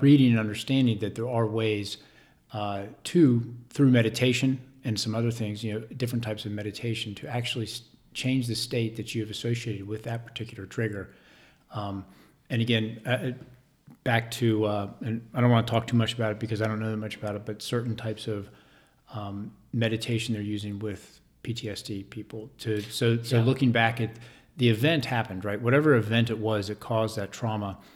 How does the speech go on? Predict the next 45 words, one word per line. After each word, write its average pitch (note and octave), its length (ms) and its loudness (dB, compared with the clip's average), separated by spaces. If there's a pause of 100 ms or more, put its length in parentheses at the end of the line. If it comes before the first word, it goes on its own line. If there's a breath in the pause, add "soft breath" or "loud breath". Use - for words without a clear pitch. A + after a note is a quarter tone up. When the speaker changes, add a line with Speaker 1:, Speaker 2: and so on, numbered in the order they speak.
(580 loud breath)
Speaker 1:
happened. G2+ 460 -6
You A#2 60 -4
can't B2 260 -2
change A2 320 -4
the G#2+ 60 -10
past, G#2+ 440 -6 (380 loud breath)
but A#2+ 80 -6
what B2 180 -4
you A#2+ 100 -2
can D3 280 0
change A2+ 480 -4
is G#2+ 300 -6
the, G#2+ 380 -4 (240)
the, G#2+ 480 -6 (360)
the A2+ 100 -8
state B2 380 -2
and G#2+ 100 -6
emotion A2+ 460 -2
that G2+ 100 -8
is, F#2+ 140 -10 (120)
that A#2 180 -6
you've A#2 140 -6
tied G#2+ 320 -8
to G#2+ 120 -10
it. G#2 120 -18 (380 loud breath)
And A#2+ 80 -2
if A#2 100 -2
you A#2+ 60 2
think B2 220 0
about, A2 480 -2 (600 soft breath)
we C3+ 120 6
do D3+ 160 8
it B2 60 2
naturally, A2 440 2
right? G#2 280 -4
So A2+ 120 -4
if A2 100 -4
you A#2 80 -2
think B2 160 0
about, A2 380 -2
uh, G#2 260 -4 (600 soft breath)
uh, A2 240 -6
a B2 80 -10
bad G#2+ 240 -2
breakup, G#2 380 -6